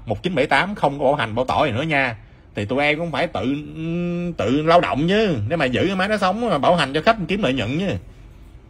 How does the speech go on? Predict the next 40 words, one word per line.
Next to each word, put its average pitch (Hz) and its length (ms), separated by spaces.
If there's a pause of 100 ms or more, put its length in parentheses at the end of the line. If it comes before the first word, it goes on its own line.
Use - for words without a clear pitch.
(100)
Nha. 175 400 (720)
Vấn 185 140
đề 139 140
thứ 175 80
hai 165 400 (120)
là 117 120
em 143 340
năn 151 220
nỉ 107 140
là 151 200
giảm 107 320
giá 175 80
linh 143 160
kiện 104 240
rồi. 107 120
Vấn 107 80
đề 113 100
thứ 135 80
hai 123 280
là 101 100
bác 120 180
làm 101 220
một 95 160
cái 143 120
cách 190 220
nào 104 140
đó. 131 380 (400)
Ví 180 80
dụ 123 160
bắt 196 200
hai 143 160
ốc 175 140
đít - 160
vô, 143 340 (600)
bắt 175 100
hai 160 100
ốc 160 100
đít 180 160
vô 139 340
rồi 113 320